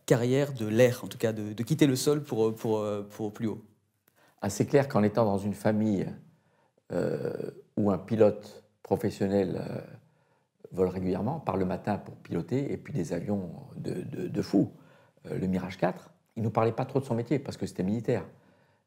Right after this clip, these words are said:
Speaker 2: Mais il nous parlait de, de son expérience, euh, sensorielle. Il nous disait ce qu'il voyait. Parfois, il volait à travers les aurores polaires.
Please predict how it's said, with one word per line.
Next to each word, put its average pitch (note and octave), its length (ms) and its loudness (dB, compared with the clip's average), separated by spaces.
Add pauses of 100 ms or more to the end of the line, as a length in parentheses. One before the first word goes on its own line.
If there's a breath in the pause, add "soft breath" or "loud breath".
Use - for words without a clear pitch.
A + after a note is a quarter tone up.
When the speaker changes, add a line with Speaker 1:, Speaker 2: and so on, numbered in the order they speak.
Speaker 2:
Mais G2+ 260 6
il G#2+ 80 0
nous G#2 80 0
parlait A2+ 280 2
de, G2 240 -4
de - 200 -8
son F#2+ 180 -4
expérience, G2+ 640 -2
euh, F2 500 -2
sensorielle. G#2 640 -2
Il F2 60 -10
nous F2+ 60 -8
disait F2+ 180 -2
ce - 80 -8
qu'il - 100 -20
voyait. F#2+ 420 -2 (300 loud breath)
Parfois, F#2+ 300 0
il F#2+ 80 2
volait F2+ 180 2
à F2 60 2
travers F2+ 320 2
les E2+ 160 -2
aurores E2+ 180 -4
polaires. F#2 300 4